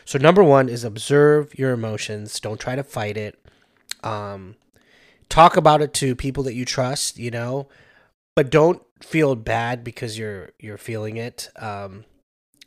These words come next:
because you've been through a lot. And when you've been through a lot, when you repress even more those feelings into your stomach, into your subconscious,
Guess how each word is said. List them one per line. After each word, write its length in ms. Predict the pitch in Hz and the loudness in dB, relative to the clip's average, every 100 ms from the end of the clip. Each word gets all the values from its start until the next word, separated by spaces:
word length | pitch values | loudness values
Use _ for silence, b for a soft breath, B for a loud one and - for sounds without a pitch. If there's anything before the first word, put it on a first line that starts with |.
| - | -10
because 240 | 127 131 | -6 -2
you've 100 | 143 | 2
been 120 | 170 | 2
through 180 | 165 180 | 4 2
a 20 | |
lot. 380 | 170 165 160 - _ b b b b b b _ | 4 0 -4 -10 _ b b b b b b _
And 720 | 135 131 120 117 113 113 - - _ _ _ _ - | -2 -2 -2 -4 -8 -12 -16 -20 _ _ _ _ -10
when 120 | 127 | -4
you've 140 | 127 | -2
been 140 | 147 160 | -2 -2
through 220 | 170 160 | -2 0
a 40 | |
lot, 460 | 151 143 131 98 - | 0 -2 -4 -8 -12
when 100 | 117 | -12
you 180 | 120 - | -10 -10
repress 520 | 127 117 - 156 - - | -10 -6 -2 -2 -2 -6
even 320 | 151 143 123 | -4 -4 -4
more 420 | 123 143 143 127 | 0 2 2 0
those 260 | 117 113 - | -2 -6 -6
feelings 440 | 147 135 117 110 | -2 -2 -2 -6
into 300 | 127 127 131 | -10 -10 -8
your 140 | 120 | -10
stomach, 520 | 110 - 127 127 123 B B B B - | -8 -6 -4 -4 -6 B B B B -6
into 260 | 135 - | -4 -2
your 100 | 127 | -2
subconscious, 1040 | 117 117 - 131 123 - 120 110 - - | -2 -4 -6 -6 -4 -4 -4 -4 -4 -6